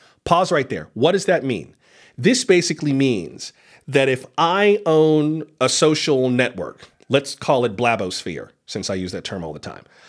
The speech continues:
"Hi, my name is Joshua Johnson. I'm here to make the world more open, connected, and friendly, and so I got a bunch of money from some guy in Palo Alto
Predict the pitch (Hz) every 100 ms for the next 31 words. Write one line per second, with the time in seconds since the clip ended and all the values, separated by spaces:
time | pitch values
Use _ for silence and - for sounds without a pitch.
0 | - _ - 269 240 185 156 135 160 151
1 | 143 131 139 139 135 135 143 160 143 135
2 | 131 127 135 131 123 123 139 127 123 120
3 | 123 120 120 107 98 135 123 123 107 98
4 | - 110 151 170 135 113 240 240 180 147
5 | 135 127 113 - 202 185 156 139 139 107
6 | - 190 170 143 131 - 120 113